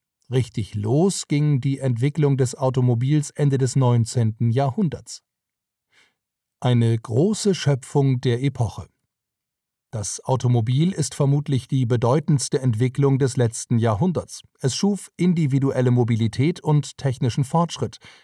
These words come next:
Reichtum und Arbeit. Das Auto ist ein Kulturgut. Als neunzehnhundertfünfundfünfzig der legendäre Citroën D S,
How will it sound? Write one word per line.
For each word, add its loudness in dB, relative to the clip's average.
Reichtum 0
und -2
Arbeit. -2
Das -2
Auto 0
ist -6
ein 2
Kulturgut. -4
Als 0
neunzehnhundertfünfundfünfzig 0
der 0
legendäre 2
Citroën 0
D 0
S, -2